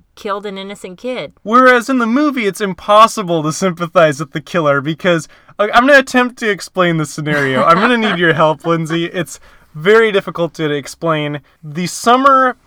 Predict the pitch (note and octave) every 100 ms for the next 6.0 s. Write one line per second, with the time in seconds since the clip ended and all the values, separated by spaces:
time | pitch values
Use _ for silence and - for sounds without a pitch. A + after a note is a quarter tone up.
0 | - - A#3 A#3+ G#3 G3+ F#3 - - F#3+
1 | F#3 F3 E3+ D3+ G3 E3+ F3 - - D#3+
2 | D#3 C3 A2 A2 C3 _ _ - A3 C4+
3 | C#4 B3+ A#3+ G#3 D3+ D#3 - G3+ A3 -
4 | G#3 D#3+ F#3+ - A#3+ A#3+ A3 G#3 A3 A#3
5 | - C#3+ B2+ - - - E3 D#3 E3 -